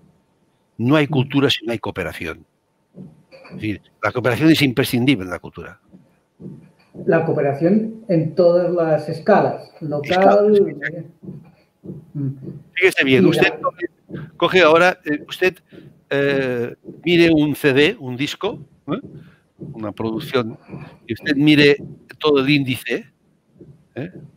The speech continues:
Speaker 1: Y ve, esto está producido en Bogotá, hay un músico de Finlandia, otro del África, otro no sé qué, no sé cuántos, me entiende, aquí era. Cogemos una, una película, productos culturales modernos, y ha pasado,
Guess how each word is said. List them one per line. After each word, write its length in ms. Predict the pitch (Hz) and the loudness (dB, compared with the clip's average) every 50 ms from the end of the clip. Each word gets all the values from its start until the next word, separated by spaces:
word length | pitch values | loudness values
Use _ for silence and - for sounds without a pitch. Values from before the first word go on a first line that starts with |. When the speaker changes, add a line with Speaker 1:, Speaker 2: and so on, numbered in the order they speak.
| _ _ _ _ _ _ | _ _ _ _ _ _
Speaker 1:
Y 220 | _ - 127 131 127 | _ -6 -4 -2 0
ve, 340 | 117 127 127 127 120 113 - - - | 2 2 4 4 2 0 -2 -6 -10
esto 220 | - - - 156 | -10 -4 -2 -2
está 200 | 135 - - 135 | -2 0 -2 -4
producido 440 | - 135 135 131 117 - 131 131 127 | -2 -2 -2 -2 -2 -2 -2 -2 -2
en 80 | 123 | -2
Bogotá, 680 | 120 120 123 131 131 - - 139 135 135 139 143 139 - _ _ _ _ _ _ _ _ _ - | -2 -2 -2 -2 0 0 2 2 4 4 2 0 -2 -8 _ _ _ _ _ _ _ _ _ -2
hay 180 | 123 127 131 | -2 0 0
un 180 | 131 131 127 127 | 0 0 0 0
músico 440 | 131 131 - - 127 113 - 127 127 | -2 -2 -2 -4 -4 -4 -2 0 0
de 80 | 120 | 0
Finlandia, 800 | - - 127 123 127 123 123 123 127 123 123 123 123 123 127 139 - | 0 -2 -4 -4 0 0 0 0 0 0 2 2 2 2 2 0 -2
otro 340 | 135 127 117 - 127 120 | -6 -6 -6 -4 -6 -4
del 220 | 117 120 120 117 117 | -2 -2 0 0 2
África, 480 | 123 120 - - 127 110 - - 127 | 0 0 -2 -6 -10 -6 -4 -2 -2
otro 200 | 123 120 - 131 | -2 -2 -4 -4
no 120 | 123 120 113 | -6 -6 -4
sé 140 | - 123 104 | -6 -8 -6
qué, 220 | - 127 127 127 | -4 -2 -2 -2
no 100 | 127 117 | -2 -4
sé 120 | 107 127 | -6 -8
cuántos, 400 | 113 120 127 123 117 113 127 117 | -4 0 0 0 0 0 -4 -6
me 80 | 117 139 | -4 -6
entiende, 220 | 160 139 139 113 | -6 -6 -6 -8
aquí 140 | 101 101 113 | -6 -6 -6
era. 180 | 101 98 90 - _ - - - - _ | -6 -4 -6 -10 _ -18 -20 -20 -20 _
Cogemos 320 | _ - 120 135 143 143 | _ -4 -4 -2 0 0
una, 220 | 143 143 143 143 - | 2 2 2 0 0
una 240 | - 143 147 135 131 | 0 0 0 2 0
película, 640 | 123 - 123 123 139 127 - 120 110 113 127 185 - _ _ _ _ _ _ | 0 0 0 0 0 0 -2 -2 0 0 0 -2 -4 _ _ _ _ _ _
productos 600 | - 110 107 123 143 127 - 123 117 - - - _ _ _ | -8 -4 -2 -2 -4 -4 -4 -6 -6 -6 -8 -10 _ _ _
culturales 720 | - 127 120 107 - 120 120 123 120 113 110 101 - - - | -12 -12 -12 -10 -6 -6 -4 -4 -4 -4 -4 -6 -8 -10 -12
modernos, 680 | - 98 90 87 107 156 170 139 110 123 190 - - - _ - - - - - - _ _ _ _ _ | -12 -10 -6 0 0 2 2 2 0 -4 -4 -6 -8 -12 _ -20 -20 -20 -20 -20 -20 _ _ _ _ _
y 320 | - 120 120 131 147 165 | -6 -2 2 2 2 2
ha 160 | 175 - 131 - | 2 0 0 0
pasado, 640 | 127 131 120 - 131 120 117 113 113 123 143 147 | 0 0 0 0 0 0 0 0 -2 -4 -4 -6